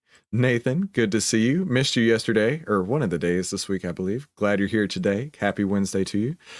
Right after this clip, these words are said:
Let's jump right into our market analysis.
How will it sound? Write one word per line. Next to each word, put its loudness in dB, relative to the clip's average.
Let's 2
jump 2
right 4
into 4
our 4
market 2
analysis. -2